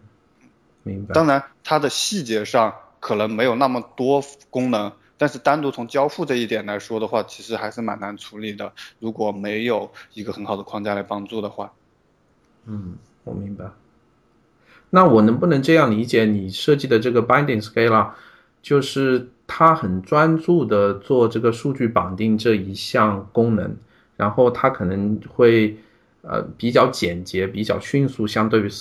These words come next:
Speaker 1: 呃，React J S或者Angular J S来说。但是呢，如果我要设计一个大的企业级的应用来说，我这个 binding scaler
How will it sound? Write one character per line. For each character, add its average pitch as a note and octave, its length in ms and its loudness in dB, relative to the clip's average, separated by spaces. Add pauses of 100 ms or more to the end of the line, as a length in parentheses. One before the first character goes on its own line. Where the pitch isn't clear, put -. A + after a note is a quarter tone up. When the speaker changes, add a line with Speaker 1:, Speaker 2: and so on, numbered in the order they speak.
(120)
Speaker 1:
呃 G2+ 480 2
，React A2 500 0
J G2 240 0
S F#2+ 120 -4
或 F#2+ 120 -4
者 - 80 0
Angular A2 400 2
J G2 240 -2
S - 180 -10
来 - 120 -6
说。 F#2 320 -6 (240)
但 D3 160 6
是 D3 160 2
呢， B2 120 6
如 G#2+ 240 4
果 A#2+ 160 6
我 G2 220 2
要 A#2+ 100 6
设 C#3 240 6
计 A2 200 -2
一 G#2+ 80 2
个 A#2 100 6
大 D3+ 260 6
的 A2 140 0
企 - 380 -8
业 C3+ 200 6
级 - 200 -4
的 F#2+ 320 -4 (240)
应 C#3 180 2
用 A#2+ 160 0
来 G2 180 2
说， G2+ 360 2 (200)
我 G2+ 160 2
这 B2 120 0
个 B2 80 4
binding C3+ 440 2
scaler G#2 600 2